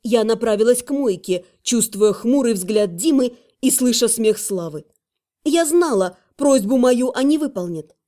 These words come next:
На следующий день после занятий настал час икс. Я в это время у Тронсона перебирала оружие. Это мой индивидуальный наряд.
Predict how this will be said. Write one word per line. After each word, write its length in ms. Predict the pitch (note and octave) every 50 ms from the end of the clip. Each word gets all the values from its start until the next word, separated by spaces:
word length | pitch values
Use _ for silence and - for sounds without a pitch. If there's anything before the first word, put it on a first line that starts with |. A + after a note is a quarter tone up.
| _ _ _ _ _ _ _ _ _ _ -
На 120 | G#3 G#3
следующий 480 | G3+ - G3+ G3+ F3+ G3+ F#3+ - G3+ F#3+
день 420 | E3+ E3 B3+ B3+ B3+ B3 B3 - _ _ _ -
после 360 | B3 A#3+ G#3+ G#3 - G3+ G3+
занятий 600 | F3 A3 A3 B3 E4 F#4 F4+ - - D4+ C#4+ - -
настал 440 | A#3+ A#3+ B3+ B3+ - - G#3+ A3
час 380 | G#3+ - - D4+ D4+ D#4 - - _
икс. 340 | G#3+ G3 - - - - - _ _ _ _ _ _ _ _ -
Я 300 | D4+ A#3+ D4 C#4+ C#4 C#4
в 40 | B3
это 220 | C#4 C#4 D4 C#4+
время 300 | D4 E4+ E4+ D4+ D4 D4+
у 80 | - -
Тронсона 560 | A#3 - F#4 F#4 E4+ E4 - D#4 C#4+ C#4+ C#4+
перебирала 560 | - - D#4+ D#4+ D#4+ B3 E4+ E4 D#4+ D#4 D#4+
оружие. 640 | E4 - G4+ G#4 F#4 C#4+ A3 F3+ F#3 F3+ E3+ D#3+ - _ _ _ _ _
Это 280 | _ - C4+ - C#4 C4+
мой 200 | B3+ C4 C4 C4
индивидуальный 600 | C4+ A3 C4+ D4+ C#4+ A#3 E4 D4+ B3 A3 A3+ B3
наряд. 420 | C4 C#4+ C#4+ B3+ F#3 D#3 - _